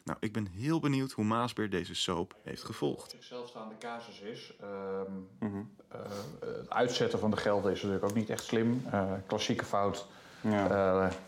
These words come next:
Speaker 2: kort geld, eh, beschikbaar kunnen, of kort sche-, sorry, kort geld, eh, nodig kunnen hebben en al lang uitzetten is natuurlijk niet een, eh, prettige match. En dat gaat goed zolang als je niet, eh, een bankrun krijgt. En die, eh, is natuurlijk met name ontstaan,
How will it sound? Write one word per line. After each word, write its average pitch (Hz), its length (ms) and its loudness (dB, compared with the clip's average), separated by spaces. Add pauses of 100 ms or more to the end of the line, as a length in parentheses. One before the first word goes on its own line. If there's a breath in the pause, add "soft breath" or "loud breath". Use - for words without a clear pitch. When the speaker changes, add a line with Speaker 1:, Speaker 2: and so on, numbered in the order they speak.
(180)
Speaker 2:
kort 107 200 2
geld, 95 440 2
eh, 95 220 4
beschikbaar 95 480 0
kunnen, 92 640 4
of 104 240 -4
kort - 160 0
sche-, - 260 0
sorry, 92 280 4
kort 101 200 2
geld, 92 520 2 (640 loud breath)
eh, 98 140 4
nodig 107 440 6
kunnen 98 220 4
hebben 92 280 6
en 90 80 4
al 92 100 4
lang 98 220 4
uitzetten 98 460 2
is 92 100 -2
natuurlijk 92 340 2
niet 95 160 2
een, 95 200 4
eh, 90 80 4
prettige 95 380 0
match. 98 340 2
En - 60 -4
dat 90 140 0
gaat 90 240 0
goed 101 240 -2
zolang 92 340 2
als 87 160 -2
je 90 60 0
niet, 90 300 -2
eh, 90 220 4 (600 loud breath)
een 98 160 2
bankrun 107 400 4
krijgt. 110 420 2
En 95 160 2
die, 104 320 4
eh, 87 340 4
is 87 100 0
natuurlijk 92 220 0
met 87 100 2
name 92 280 4
ontstaan, 98 680 2